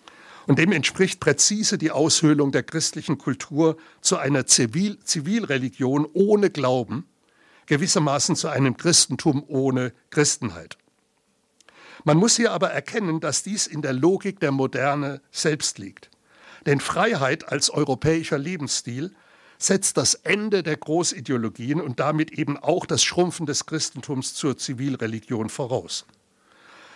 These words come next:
Doch religiös würde Normalität eben immer noch bedeuten, christliche Leitkultur.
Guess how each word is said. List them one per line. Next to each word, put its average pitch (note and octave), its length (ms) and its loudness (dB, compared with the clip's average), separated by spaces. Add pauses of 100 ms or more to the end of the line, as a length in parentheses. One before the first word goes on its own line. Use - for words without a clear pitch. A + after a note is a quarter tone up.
Doch - 220 2
religiös F3+ 880 2 (340)
würde E3 240 2
Normalität D3 760 0
eben C3+ 300 -4
immer F#3+ 280 2
noch D#3+ 180 0
bedeuten, C3 720 0 (220)
christliche C3+ 840 0
Leitkultur. C3 840 -4